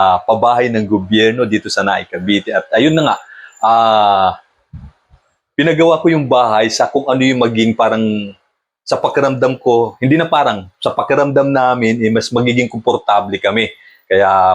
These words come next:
marami kaming pinaayos na. And then yung unang-una, yung kwarto, yun talaga yung inayos ko para na sa ganun, mapaluwag ko itong harapan.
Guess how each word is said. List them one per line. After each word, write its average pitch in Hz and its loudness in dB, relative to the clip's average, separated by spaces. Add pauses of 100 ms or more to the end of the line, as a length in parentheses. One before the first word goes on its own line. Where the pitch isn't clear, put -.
marami 107 0
kaming 104 -2 (320)
pinaayos 139 0
na. 139 -2 (400)
And 107 -4
then 117 0
yung 110 -2
unang-una, 120 2
yung 110 -2
kwarto, 113 2
yun 110 0
talaga 107 0
yung 107 -2 (160)
inayos 113 0
ko 107 0 (240)
para 101 0
na 107 -2
sa 104 -2
ganun, 107 0 (160)
mapaluwag 127 0
ko 135 2
itong 117 -2
harapan. 120 0